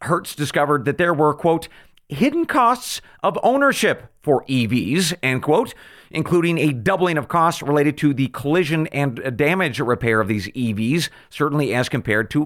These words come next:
gas-powered vehicles. Although that will not come as a surprise to you, we discussed that in depth, actually, back in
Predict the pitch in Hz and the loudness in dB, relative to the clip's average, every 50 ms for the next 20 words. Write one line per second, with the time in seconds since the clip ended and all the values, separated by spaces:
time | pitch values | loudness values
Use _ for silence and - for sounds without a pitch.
0 | 156 - 240 247 339 381 - - - 135 113 85 - - - - - - 127 113 | -2 -2 0 0 0 -2 -2 -2 -2 -2 -2 -4 -6 -10 -14 -20 -6 -2 -2 0
1 | 90 90 - - - - - - _ - - - - - _ _ _ _ _ _ | 0 -2 -4 -10 -16 -16 -20 -20 _ -20 -20 -20 -20 -20 _ _ _ _ _ _
2 | _ - 202 240 320 311 269 247 226 - 196 262 - 202 - 208 220 214 196 208 | _ -4 2 4 4 4 6 4 2 2 0 0 -2 -2 0 2 2 2 2 2
3 | 214 - - 196 208 185 170 185 185 139 175 170 - 170 131 - 180 180 175 165 | 0 -2 -2 -2 0 2 2 2 2 2 2 0 0 -2 -2 0 0 0 0 0
4 | 131 135 143 170 226 214 165 202 226 - - - _ _ _ 110 123 147 139 143 | 0 0 0 2 4 4 4 4 4 2 0 -8 _ _ _ -2 0 2 2 2
5 | 143 165 143 139 - - _ 110 95 98 143 156 175 170 - 117 - - - - | 0 0 -2 -2 -2 -8 _ -8 -4 -2 0 0 -2 -4 -6 -12 -16 -14 -6 -4
6 | - 147 123 95 92 175 220 254 - - - 120 113 107 - 131 143 143 98 117 | -2 -2 -2 0 0 2 2 2 2 0 -2 -2 -2 -2 -2 0 0 0 0 0
7 | 117 131 135 - _ - 117 127 | -2 -2 -4 -8 _ -4 -4 -4